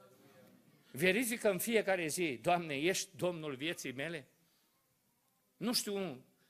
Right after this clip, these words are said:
nu, nu, nu văd clar. Și dacă nu văd clar, Doamne, nu greșesc, dacă îți spun: "Nu știu, poate am greșit cu ceva", te rog,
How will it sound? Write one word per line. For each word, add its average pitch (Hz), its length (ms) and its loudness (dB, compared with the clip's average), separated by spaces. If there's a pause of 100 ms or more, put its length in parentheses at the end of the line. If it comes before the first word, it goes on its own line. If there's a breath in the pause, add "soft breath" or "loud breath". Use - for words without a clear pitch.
nu, 196 180 -6
nu, 196 260 -6 (100)
nu 196 160 0
văd 226 260 2
clar. 208 560 0 (640 soft breath)
Și - 80 -14
dacă 180 260 4
nu 202 100 2
văd 226 220 2
clar, 185 340 4
Doamne, 165 320 2
nu 208 140 0
greșesc, 185 440 0
dacă 170 200 -2
îți 165 100 -4
spun: 185 320 -4 (340 soft breath)
"Nu 220 200 -2
știu, - 220 -4
poate 208 260 0
am 196 80 -2
greșit 180 320 -2
cu - 100 -12
ceva", 170 300 -2
te 175 140 -4
rog, 175 320 -2